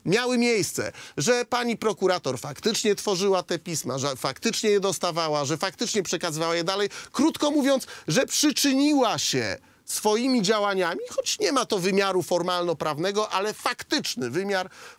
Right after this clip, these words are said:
do tego, co później się stało. Ale o to nie wolno pytać pana premiera, bo jeżeli nasz dziennikarz zada takie pytanie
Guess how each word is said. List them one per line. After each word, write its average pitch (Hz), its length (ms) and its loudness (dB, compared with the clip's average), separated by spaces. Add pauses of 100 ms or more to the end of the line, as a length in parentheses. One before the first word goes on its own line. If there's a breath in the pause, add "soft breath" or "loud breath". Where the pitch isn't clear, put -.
do 233 140 0
tego, 170 300 0
co 165 200 -2
później 120 520 -4
się 123 240 -4
stało. 123 400 -4
Ale 175 260 -2 (120)
o 277 200 4
to 269 360 0 (280 loud breath)
nie 262 220 2
wolno 240 520 2
pytać 240 520 0
pana 214 380 0
premiera, 269 540 2
bo 214 120 0
jeżeli 233 460 2
nasz 262 260 2
dziennikarz 247 560 0
zada 269 300 0
takie 226 280 -4
pytanie 233 580 0